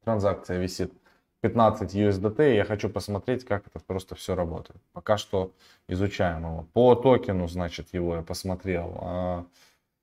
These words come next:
цен-, ц-, цену сильно лихорадит. А, двадцать шестого июня, получается, цена была ноль ноль семь, сейчас у него цена ноль ноль четыре.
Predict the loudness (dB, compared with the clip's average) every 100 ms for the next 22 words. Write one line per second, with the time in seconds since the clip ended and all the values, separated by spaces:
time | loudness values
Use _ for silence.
0 | _ _ 0 0 0 -8 -10 -10 0 2
1 | 4 2 2 2 2 2 4 6 6 2
2 | -2 -8 -12 -10 -12 _ _ _ _ _
3 | _ _ _ _ _ -2 4 6 4 -4
4 | -6 -2 2 4 6 4 0 -10 _ _
5 | _ _ _ _ _ _ -4 0 2 4
6 | 2 2 0 -2 -10 _ _ -4 -2 0
7 | 0 0 -4 -4 0 2 2 2 2 0
8 | 0 -2 -2 2 2 2 0 -6 -6 4
9 | 4 4 -4 -12 -16 _ -6 -2 0 -2
10 | -2 -4 0 0 0 0 -2 -4 -4 0
11 | 2 2 -2